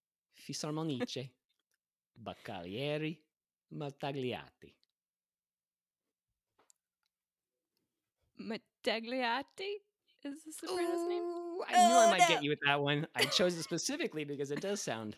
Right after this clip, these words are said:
Speaker 1: like the last name of a Sopranos character. The actual answer is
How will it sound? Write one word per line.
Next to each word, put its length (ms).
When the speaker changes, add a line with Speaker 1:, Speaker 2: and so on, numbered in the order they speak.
Speaker 1:
like 160
the 60
last 240
name 80
of 60
a 40
Sopranos 320
character. 400
The 100
actual 420
answer 400
is 340